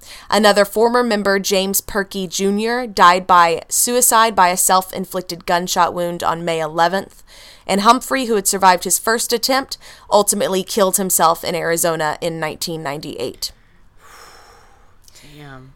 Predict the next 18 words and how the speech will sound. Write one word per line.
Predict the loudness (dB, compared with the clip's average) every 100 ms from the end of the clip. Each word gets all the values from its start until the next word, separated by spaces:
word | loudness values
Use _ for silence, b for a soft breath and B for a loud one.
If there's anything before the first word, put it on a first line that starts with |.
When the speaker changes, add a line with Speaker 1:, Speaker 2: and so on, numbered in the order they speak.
| -2
Speaker 1:
The | 2
last | 6 6 4
thing | 0
I'll | 2
say | 2 2
about | 2 2
this | 0 -2
story | -2 -2 -2
before | -2 -4 -2
we | 0
have | -2 -2
to | 0
wrap | 2 2 2
up | 0 0 -8 -8
is | -6 -4
the | -6
big | -4 0 -2
thing | -2 -4 0 0 -4